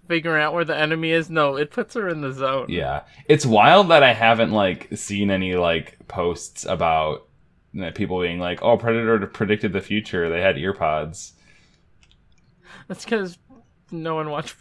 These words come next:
Speaker 1: Predator. <laughs>
Speaker 2: Um, okay. I, I, I, I think I still wanna know a little bit more about the villain.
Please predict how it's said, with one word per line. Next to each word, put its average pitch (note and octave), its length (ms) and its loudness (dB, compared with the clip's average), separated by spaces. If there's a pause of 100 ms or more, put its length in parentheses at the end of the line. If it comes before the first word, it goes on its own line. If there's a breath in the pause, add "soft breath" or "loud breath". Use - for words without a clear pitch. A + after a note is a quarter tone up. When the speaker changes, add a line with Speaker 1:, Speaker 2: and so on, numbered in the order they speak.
Speaker 1:
Predator. - 380 -6
<laughs> - 40 -2 (3750 loud breath)
Speaker 2:
Um, G#2 1160 6 (100)
okay. B2+ 560 2 (1300)
I, C3 260 0
I, A#2+ 120 -6
I, D3+ 480 0
I E3 80 0
think A3 320 -2
I D3+ 160 2
still C#3+ 400 2
wanna C3+ 160 2
know A2+ 240 2
a - 20 4
little G#2 160 2
bit F#2+ 120 0
more F2+ 140 0
about F2+ 220 -2
the F#2 80 -4
villain. F#2+ 560 -4